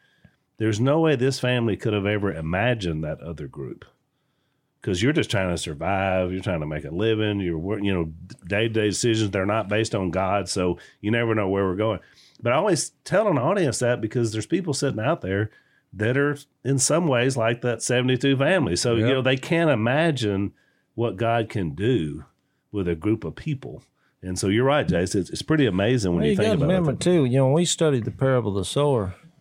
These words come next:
Speaker 3: most of the times we do what we did, which was you look at the four different hearts. But I believe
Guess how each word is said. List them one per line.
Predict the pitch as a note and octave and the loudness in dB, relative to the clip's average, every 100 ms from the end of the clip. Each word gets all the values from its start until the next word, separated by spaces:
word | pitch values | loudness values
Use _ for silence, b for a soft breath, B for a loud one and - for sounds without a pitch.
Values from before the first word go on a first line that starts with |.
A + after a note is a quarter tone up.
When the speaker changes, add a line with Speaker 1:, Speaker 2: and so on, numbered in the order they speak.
| _ _ - | _ _ -4
Speaker 3:
most | A#2+ E3+ C#3+ | 2 2 2
of | C3 | -2
the | G#2+ | 0
times | B2+ A#2+ A2+ G#2 | 0 2 2 0
we | A2+ G#2+ | 0 0
do | G#2+ G#2+ G2+ | 2 2 0
what | E2 | -2
we | E2+ G#2+ | 0 -2
did, | E2 D#2+ F#2 G2 - | -2 -4 -4 -6 -8
which | A2 G#2+ - | -4 -4 -2
was | F#2+ | -2
you | G#2 A2 | 0 0
look | A2+ - | 0 -2
at | G2 | -4
the | - | -4
four | F2+ G#2+ G2+ F#2+ | -4 -2 0 0
different | G#2 - G2 - | -2 -2 -4 -2
hearts. | A2 A2 D#2 - - B B B B B - | -2 0 -2 -10 -20 B B B B B -2
But | B2 | 2
I | G#3 | 2
believe | B3+ E3 C#3+ B2+ A#2 - | 2 2 4 2 0 -4